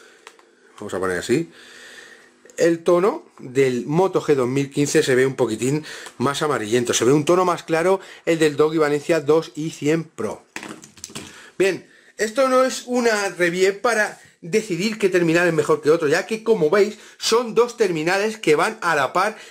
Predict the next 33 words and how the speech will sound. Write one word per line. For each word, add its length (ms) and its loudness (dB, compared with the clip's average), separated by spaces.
en 120 0
cuanto 460 0
a 280 -6
calidad. 520 -2
Quizás 500 -2
me 120 0
gusta 280 0
más, 160 0
un 100 -4
poquitín 360 -2
más, 280 -2
el 180 0
diseño 480 0
del 220 4
Moto 300 0
G 80 2
dos 100 4
mil 180 0
quince 460 2
y 180 4
que 140 2
cuenta 220 4
con 100 4
resistencia 460 0
al 60 2
agua, 140 0
aunque 220 0
para 160 0
mí 100 0
esto 220 2
no 140 6
es 140 0
importante. 800 0